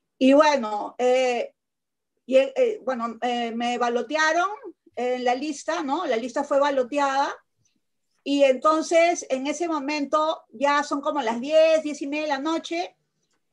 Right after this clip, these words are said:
y un grupo de gente, bueno, quedamos,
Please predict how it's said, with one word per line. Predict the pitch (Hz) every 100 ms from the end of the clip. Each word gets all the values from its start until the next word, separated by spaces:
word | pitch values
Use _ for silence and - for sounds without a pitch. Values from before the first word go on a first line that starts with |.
| _ _ _
y | 277 294 294 294 285 285 277 - _ _ _ _
un | 294 320
grupo | 339 349 349
de | 311
gente, | - 330 320 339
bueno, | 277 233
quedamos, | 269 285 330 359 359 -